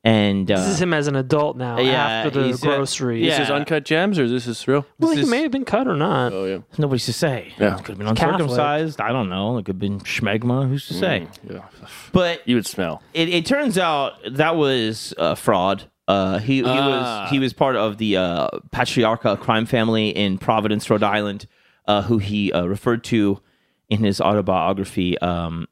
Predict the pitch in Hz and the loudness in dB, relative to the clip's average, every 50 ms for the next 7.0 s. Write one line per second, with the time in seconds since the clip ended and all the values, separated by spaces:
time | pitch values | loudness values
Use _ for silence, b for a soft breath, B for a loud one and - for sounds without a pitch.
0 | _ - 92 95 90 90 92 - - 95 101 101 90 - - - 113 117 123 127 | _ 0 0 2 2 0 -2 -4 -6 -2 0 0 0 0 2 2 2 2 2 2
1 | 123 117 117 - - - - - 107 110 - - - - - - - - - _ | 0 0 -2 -4 -8 -4 0 0 0 0 -2 -6 -10 -10 -10 -12 -14 -14 -14 _
2 | _ _ _ _ - 107 135 151 156 143 139 117 - - 139 143 151 - - 180 | _ _ _ _ -2 0 2 2 2 0 -2 -2 0 0 0 0 0 0 0 0
3 | 180 185 190 185 - - - - - _ _ _ - 143 165 175 - 214 175 - | 0 0 -2 -4 -4 -10 -16 -18 -20 _ _ _ 0 0 0 2 2 0 2 2
4 | 208 202 202 202 185 165 175 202 185 202 202 180 185 180 - - 185 165 135 151 | 2 0 0 0 -2 0 0 0 2 0 0 2 0 -2 0 0 0 0 0 2
5 | 147 151 147 - - 120 131 127 123 120 120 113 107 - - 101 107 104 104 104 | 0 0 0 0 0 0 2 2 2 2 2 0 0 0 0 0 2 2 0 -2
6 | - - - 165 139 127 113 110 107 101 101 - - 101 92 - 82 - - _ | -2 0 0 2 4 4 2 2 0 0 -2 -2 -4 -4 -2 -2 -2 -2 -4 _